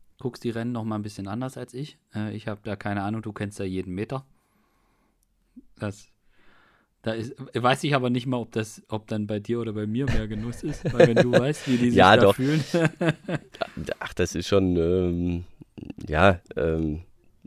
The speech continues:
Speaker 2: w-, wenn man die, die, die Strecken kennt, dann, dann, äh,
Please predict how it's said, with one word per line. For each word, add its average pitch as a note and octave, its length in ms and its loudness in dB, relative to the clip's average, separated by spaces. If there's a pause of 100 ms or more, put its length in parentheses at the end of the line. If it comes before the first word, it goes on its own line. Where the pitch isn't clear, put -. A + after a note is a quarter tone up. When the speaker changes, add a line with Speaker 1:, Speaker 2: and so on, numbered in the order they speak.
(320)
Speaker 2:
w-, F2+ 580 2
wenn G2 140 8
man G#2 160 8
die, G2 140 2
die, G2 220 -4
die G#2 120 -2
Strecken - 360 0
kennt, G#2+ 320 2
dann, F#2+ 200 6
dann, F2+ 320 2
äh, D#2 40 -2